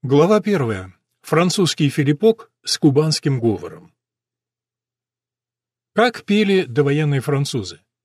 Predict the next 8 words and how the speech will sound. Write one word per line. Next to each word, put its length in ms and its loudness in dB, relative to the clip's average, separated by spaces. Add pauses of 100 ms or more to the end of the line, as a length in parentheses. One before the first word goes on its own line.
(560)
Архитектор 840 -2
из 260 -4
семейства 560 -6
сыроделов. 760 -6 (760)
Арийский 480 2
мясник 440 0
немецкого 540 0
происхождения. 840 -6